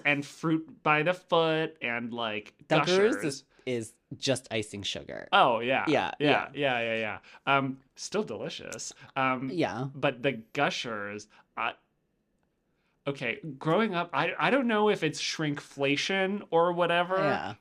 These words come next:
Speaker 1: but, like, I bit into the gut and there was, like, nothing came out.
Speaker 2: Oh,
Speaker 1: It was just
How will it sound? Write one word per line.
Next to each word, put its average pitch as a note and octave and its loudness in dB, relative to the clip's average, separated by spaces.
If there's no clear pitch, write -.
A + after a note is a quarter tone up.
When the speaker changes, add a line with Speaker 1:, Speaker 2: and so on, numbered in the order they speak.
Speaker 1:
but, C#3 -2
like, C3+ -2
I C#3 0
bit C3+ -2
into E3+ -6
the E3 -4
gut C#3 -6
and C#3 -2
there C3+ -2
was, C#3+ -4
like, C#3 -4
nothing A2 -6
came B2 -8
out. D3+ 4
Speaker 2:
Oh, F3+ 8
Speaker 1:
It C3 4
was B2 6
just A#2+ 2